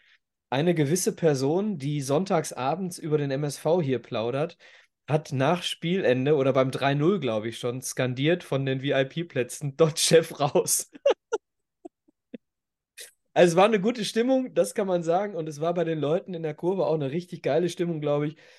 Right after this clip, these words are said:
Also, ähm, ich, ich, äh, lese hier auch, ähm, nur Positives. Ähm, ich hab eine super Stimmung, äh,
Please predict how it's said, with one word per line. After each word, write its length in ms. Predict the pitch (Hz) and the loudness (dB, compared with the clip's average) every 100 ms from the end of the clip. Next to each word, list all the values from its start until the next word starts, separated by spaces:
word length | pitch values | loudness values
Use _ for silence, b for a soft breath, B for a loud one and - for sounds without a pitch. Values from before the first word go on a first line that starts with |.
| b b | b b
Also, 400 | 131 143 147 143 | -2 0 2 0
ähm, 480 | 127 135 135 143 156 | -2 -4 -4 -8 -10
ich, 320 | - - - | -16 -16 -14
ich, 200 | 143 - | -14 -6
äh, 140 | 131 127 | -2 0
lese 360 | 127 147 165 | 4 4 4
hier 260 | 147 135 135 | 2 0 0
auch, 300 | 120 135 - | 0 -2 -8
ähm, 560 | 123 120 120 120 117 151 165 | -6 -2 -2 -4 -8 -12 -8
nur 300 | 127 139 151 | -2 0 2
Positives. 760 | 147 143 120 123 120 139 - _ B B B B B _ - | 0 0 -2 -2 -2 -2 -6 _ B B B B B _ 0
Ähm, 360 | 139 139 139 | 2 2 0
ich 160 | - 147 | 0 2
hab 160 | 226 - | 2 4
eine 160 | 214 | 2
super 320 | 170 240 233 | 2 2 2
Stimmung, 480 | 190 226 226 226 220 - _ | 2 0 0 0 -4 -16 _
äh, 540 | 180 175 165 160 156 | 0 2 4 4 2